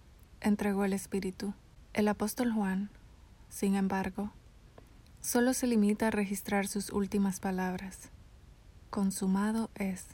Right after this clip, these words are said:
¿Qué quiso decir? La expresión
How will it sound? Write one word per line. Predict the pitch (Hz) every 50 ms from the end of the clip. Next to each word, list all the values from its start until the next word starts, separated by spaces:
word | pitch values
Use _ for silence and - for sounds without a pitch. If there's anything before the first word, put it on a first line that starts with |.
| - - - -
¿Qué | - - 233 226
quiso | - 214 202 196 - 208 202
decir? | 202 202 208 - - 196 185 190 - - - - - - - - - - - - - - - - - - - - - - - - - - - - - - - - -
La | - 247 247 247
expresión | 233 - - - 233 233 226 - - 240 233 233 226 226 220